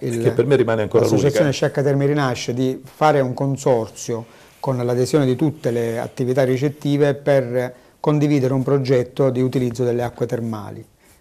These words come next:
Speaker 1: Eh,
Speaker 2: Ma perché il consorzio avrebbe facilitato gli imprenditori,
Speaker 1: Esatto, il
Speaker 2: cioè tutta
Speaker 1: consorzio
Speaker 2: quella questione che
Speaker 1: avrebbe
Speaker 2: dicevo
Speaker 1: risolto
Speaker 2: io,
Speaker 1: tutti i problemi
Speaker 2: la
Speaker 1: di
Speaker 2: concessione,
Speaker 1: autorizzazione.
Speaker 2: dell'autorizzazione, se ne sarebbe occupato il consorzio,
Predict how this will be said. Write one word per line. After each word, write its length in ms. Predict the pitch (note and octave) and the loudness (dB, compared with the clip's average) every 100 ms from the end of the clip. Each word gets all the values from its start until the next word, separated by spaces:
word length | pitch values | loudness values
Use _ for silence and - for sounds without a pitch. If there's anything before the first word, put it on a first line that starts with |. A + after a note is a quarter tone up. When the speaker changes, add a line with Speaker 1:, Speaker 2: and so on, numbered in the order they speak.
| _ _ A#3 | _ _ -8
Speaker 1:
Eh, 960 | A#2+ A#2 - - - - - - - - | -4 -4 -6 -8 -10 -12 -12 -12 -18 -18
Speaker 2:
Ma 140 | - | -6
perché 260 | B2+ A#2 A#2+ | -4 0 2
il 100 | A#2 | 2
consorzio 500 | C#3+ C3+ G#2+ G#2 G#2+ | 0 0 0 0 0
avrebbe 280 | F#2+ F2+ F#2 | 0 0 -2
facilitato 680 | - F2+ G2+ G2+ G2+ F2+ F2+ | -2 -6 -6 -4 -2 -2 -2
gli 100 | F2 | -4
imprenditori, 840 | E2+ F2+ E2 D#2 D#2+ G#2+ D#2+ C#2 | -6 -4 -4 -2 2 2 2 -2
Speaker 1:
Esatto, 140 | - - | -8 -8
il 60 | |
Speaker 2:
cioè 100 | C#3+ C3+ | -4 2
tutta 140 | F3 | 2
Speaker 1:
consorzio 280 | E3 C#3 C3 | 4 6 6
Speaker 2:
quella 260 | A#2 A2+ | 6 2
questione 460 | - - - C#3 A#2+ | 0 -2 0 2 2
che 80 | G#2 | 0
Speaker 1:
avrebbe 340 | C#3 D#3+ D#3+ | 6 8 10
Speaker 2:
dicevo 60 | F3 | 8
Speaker 1:
risolto 240 | F3 F3+ - | 10 8 8
Speaker 2:
io, 0 | E3+ | 6
Speaker 1:
tutti 140 | F#3+ | 8
i 20 | |
problemi 320 | D#3+ F3 F3 D#3+ | 8 10 10 10
Speaker 2:
la 60 | |
Speaker 1:
di 60 | D#3 | 10
Speaker 2:
concessione, 140 | D#3+ C3+ D3+ | 8 8 6
Speaker 1:
autorizzazione. 260 | A#2+ A#2 A2+ | 6 4 2
Speaker 2:
dell'autorizzazione, 720 | A2+ - A#2 G2+ A2 A#2+ G#2+ | 2 2 -2 -2 -2 -2 -2
se 120 | - | 0
ne 80 | A2 | 0
sarebbe 320 | G#2 C3+ A2+ | 4 4 2
occupato 400 | G2+ A#2+ A#2+ G#2+ | -2 0 0 0
il 120 | F#2+ | -4
consorzio, 840 | - C#3 A#2 B2 - - - A#2 | -4 -6 -2 -2 -2 -6 -8 -8